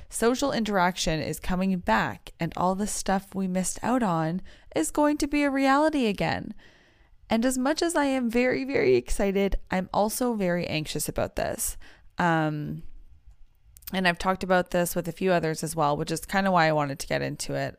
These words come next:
uh, later on. But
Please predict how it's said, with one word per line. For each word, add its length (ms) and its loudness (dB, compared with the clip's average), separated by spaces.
uh, 180 -2
later 340 -2
on. 360 -6
But 440 6